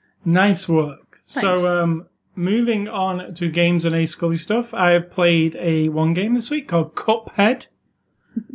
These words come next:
Speaker 1: Um, it is a, how would you explain this game?
Speaker 2: It's old-timey.
Speaker 1: Nineteen thirties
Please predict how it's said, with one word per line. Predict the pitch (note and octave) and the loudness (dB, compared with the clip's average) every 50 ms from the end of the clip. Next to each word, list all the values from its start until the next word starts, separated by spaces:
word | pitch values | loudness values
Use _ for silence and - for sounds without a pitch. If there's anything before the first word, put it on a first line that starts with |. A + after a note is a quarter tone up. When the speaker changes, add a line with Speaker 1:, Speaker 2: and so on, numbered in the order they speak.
| - _ _ _ - | -20 _ _ _ -6
Speaker 1:
Um, | E3 D#3+ D#3+ D#3+ D#3+ D#3+ E3 E3+ | -2 0 0 2 2 2 2 0
it | - G#3+ F3+ F3+ F#3 | -2 -4 -4 -2 0
is | G3 F#3+ F#3 F3 F#3+ | 0 0 0 2 2
a, | F3+ F3 F3 F3 E3+ F3 E3+ - _ _ _ _ _ _ _ _ _ _ _ _ _ _ | 4 4 4 4 2 0 -2 -6 _ _ _ _ _ _ _ _ _ _ _ _ _ _
how | - - A#3 | -2 2 2
would | C#4+ C4 - | 2 4 2
you | B3 | 0
explain | A3+ - - - A3 G3+ F3+ D#3 | -2 -2 -2 0 2 2 2 2
this | D3 C#3+ - | 0 -2 -6
game? | - - - - - - - - _ _ _ - - - _ _ _ _ _ - | -8 -10 -16 -16 -18 -20 -20 -20 _ _ _ -20 -20 -20 _ _ _ _ _ -6
Speaker 2:
It's | - C#4+ - | -4 -4 -2
old-timey. | - B3 B3 B3 G#3 G3+ B3+ B3 A3+ A3 G#3+ A3 A#3 A3+ A3+ _ _ _ _ _ _ _ _ - | 0 2 2 2 0 0 0 0 0 0 0 0 0 -2 -2 _ _ _ _ _ _ _ _ -4
Speaker 1:
Nineteen | F#3 F3 F3+ G#3 A3+ G#3 - A#3 A3+ A3+ A3 G#3 | 0 2 2 4 4 2 4 2 2 4 4 2
thirties | G#3+ - - G3+ F#3+ F#3 F#3 F3+ F3+ - F3+ F3 F3 F3 F3 F3 E3 - - - - - | 2 2 2 2 4 4 2 2 0 0 2 2 2 2 2 0 -2 -6 -8 -10 -12 -14